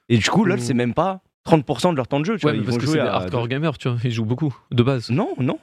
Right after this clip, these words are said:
Speaker 1: pas du
Speaker 3: Ouais.
Speaker 1: tout. C'est des mecs qui bossent,
Speaker 3: Ok.
Speaker 1: c'est des mecs, euh, qui vont, par exemple, bah, quand il y avait Rising qui est sorti, qui vont jouer à Rising, tu vois, et c'est, qui vont jouer un petit peu sur les, euh,
Speaker 3: Ouais, ouais, c'est vrai.
Speaker 1: sur l'actu et tout. Et je pense que des mecs qui sont O T P LoL comme on a pu l'être,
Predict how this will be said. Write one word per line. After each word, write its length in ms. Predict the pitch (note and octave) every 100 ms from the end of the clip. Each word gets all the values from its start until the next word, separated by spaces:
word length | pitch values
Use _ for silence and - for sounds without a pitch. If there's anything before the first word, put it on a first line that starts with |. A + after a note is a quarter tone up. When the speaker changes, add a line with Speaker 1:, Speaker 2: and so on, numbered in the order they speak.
| _
Speaker 1:
pas 80 | C3
du 60 | B2
Speaker 3:
Ouais. 60 |
Speaker 1:
tout. 140 | C3 D4+
C'est 120 | - A#2+
des 80 |
mecs 140 | A#2+ D#3+
qui 100 | A#2
bossent, 320 | B2 C#4 -
Speaker 3:
Ok. 60 | A#2+
Speaker 1:
c'est 40 | A#2+
des 60 | A#2
mecs, 200 | D3 B2
euh, 100 | A2
qui 140 | A#2+
vont, 240 | A2+ C3
par 140 | A#2+ A2
exemple, 180 | C3+ C#3
bah, 80 | A2
quand 100 | A#2+
il 40 |
y 20 |
avait 160 | A2 A2+
Rising 240 | A2 A2 A#2
qui 60 |
est 20 | A#2
sorti, 240 | G#2 B2+
qui 80 | A#2
vont 80 | F#2+
jouer 220 | F#2 F2
à 60 |
Rising, 400 | F2+ B2 G3 F3 - - - -
tu 80 | C3
vois, 140 | B2+
et 160 | A#2 G2+
c'est, 680 | - G2 G2 F#2+ F#2 F#2 F2+
qui 160 | -
vont 140 | G2 G2
jouer 120 | A2
un 40 |
petit 140 | G#2+ B2+
peu 80 |
sur 120 | B2 G2+
les, 100 | F#2
euh, 360 | F2+ E2+ D#2+ D2
Speaker 3:
Ouais, 340 | F#3 G3 C#3+
ouais, 60 | E3+
c'est 120 | -
vrai. 100 | A2+
Speaker 1:
sur 100 | A#2+
l'actu 380 | A2 G#2+ E3 C#3+
et 20 |
tout. 160 | C3 A#3+
Et 60 | C3
je 80 |
pense 200 | G3 G3
que 80 | -
des 80 | A#2
mecs 180 | B2 C#3
qui 140 | -
sont 320 | - A#2+ A2+ -
O 120 | A#2+
T 120 | C3+
P 140 | - C3+
LoL 120 | B2+
comme 140 | A#2+
on 80 | A2
a 80 | G#2+
pu 160 | -
l'être, 380 | A#2+ G3+ - _